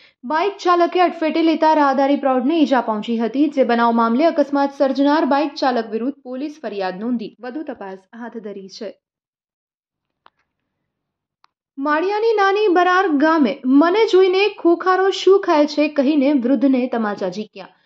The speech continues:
માળિયા તાલુકાના નાની બરાર ગામમાં વૃદ્ધ ચાલીને જતા હોય ત્યારે ઉધરસ આવતા ખોખારો ખાતા હોય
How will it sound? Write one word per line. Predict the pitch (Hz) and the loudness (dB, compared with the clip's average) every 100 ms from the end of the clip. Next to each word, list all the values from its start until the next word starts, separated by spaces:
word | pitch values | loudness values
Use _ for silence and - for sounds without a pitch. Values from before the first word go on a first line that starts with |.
| _ _ _ - | _ _ _ -8
માળિયા | 285 320 349 427 427 | -6 -4 -2 -4 0
તાલુકાના | 349 349 320 311 311 320 | 2 2 2 2 2 2
નાની | 294 285 294 | 2 2 2
બરાર | 247 233 240 240 | 2 2 0 0
ગામમાં | 233 233 254 220 247 226 | -2 0 0 0 0 0
વૃદ્ધ | 269 285 302 | 2 2 2
ચાલીને | 285 277 320 370 | 0 0 -2 -2
જતા | 330 330 320 | 0 2 2
હોય | 294 339 | 2 0
ત્યારે | 330 294 285 262 | 0 2 2 0
ઉધરસ | 247 247 269 269 | -4 0 0 0
આવતા | 220 226 214 233 | -6 -4 -2 -4
ખોખારો | 262 233 226 220 208 | -2 -4 -4 -4 -6
ખાતા | 202 214 220 | -6 -8 -6
હોય | 277 226 | -6 -6